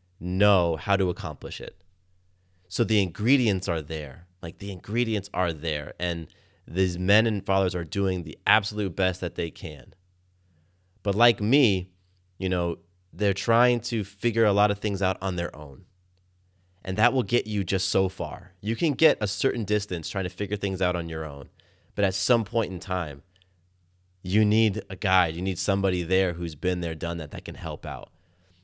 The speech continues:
And so I believe there's a lot of men out there who, who have those ingredients, a lot of fathers who have those ingredients, who are doing their very best. And my hope is that hearing this conversation will be, will, will, will spark some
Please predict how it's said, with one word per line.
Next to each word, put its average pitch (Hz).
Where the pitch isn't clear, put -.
And 90
so 90
I 101
believe 120
there's 98
a 90
lot 104
of 101
men 101
out 104
there 90
who, 87
who 90
have 117
those 110
ingredients, 85
a 87
lot 107
of 104
fathers 104
who 87
have 95
those 90
ingredients, 85
who 95
are 90
doing 110
their 85
very 120
best. 80
And 98
my 95
hope 139
is 98
that 92
hearing 131
this 123
conversation 143
will 104
be, 101
will, 107
will, 98
will 98
spark -
some 107